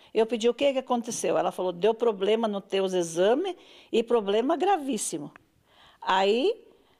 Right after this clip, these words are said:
eu chamei os meus filhos e nós fomos até ela. Quando nós chegamos lá, ela falou pros meus dois filhos, que são médicos, que tinha dado problema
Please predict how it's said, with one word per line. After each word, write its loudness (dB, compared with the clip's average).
eu 4
chamei 0
os 0
meus -4
filhos 2
e 2
nós -2
fomos 0
até 2
ela. -2
Quando 0
nós -2
chegamos 0
lá, 2
ela 0
falou -2
pros -6
meus -2
dois 0
filhos, -4
que -8
são -2
médicos, -2
que -2
tinha 2
dado 0
problema 0